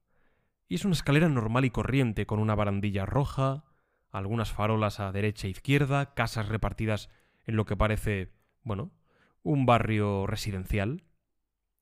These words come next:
Nada especialmente llamativo. Pero es ahí donde se encuentran, en un lugar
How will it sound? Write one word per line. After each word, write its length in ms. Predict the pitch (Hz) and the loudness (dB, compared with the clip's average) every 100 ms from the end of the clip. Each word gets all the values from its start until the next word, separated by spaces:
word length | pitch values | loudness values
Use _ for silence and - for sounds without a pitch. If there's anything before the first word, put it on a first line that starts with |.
| _ | _
Nada 180 | 139 175 | 2 2
especialmente 560 | 170 160 151 135 131 113 | 2 4 4 6 4 2
llamativo. 520 | 107 98 95 87 87 _ _ _ _ _ _ _ _ _ _ _ _ _ | 0 0 -6 -8 -12 _ _ _ _ _ _ _ _ _ _ _ _ _
Pero 300 | 139 135 - _ _ _ _ | 2 2 -2 _ _ _ _
es 200 | 165 160 | -2 2
ahí 120 | 190 | 4
donde 220 | 170 147 127 | 4 4 0
se 100 | 113 | -2
encuentran, 480 | 107 107 98 101 | -4 -4 -4 -4
en 100 | 104 | 0
un 100 | 139 | 2
lugar 320 | 160 147 165 | 4 4 2